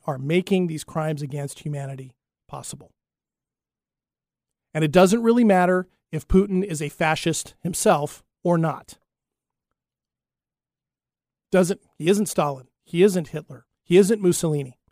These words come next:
He doesn't have to be. A lesson we should all take to heart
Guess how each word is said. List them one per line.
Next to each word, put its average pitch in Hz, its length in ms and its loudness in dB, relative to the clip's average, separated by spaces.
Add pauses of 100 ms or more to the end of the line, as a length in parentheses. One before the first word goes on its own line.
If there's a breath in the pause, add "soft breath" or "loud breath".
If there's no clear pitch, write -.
He 180 80 2
doesn't 220 200 4
have 214 260 2
to 185 100 0
be. 147 220 -6 (2000)
A 165 80 -4
lesson 220 360 2
we 220 80 2
should 208 140 -2
all 220 140 6
take 233 220 0
to 220 120 0
heart 208 420 0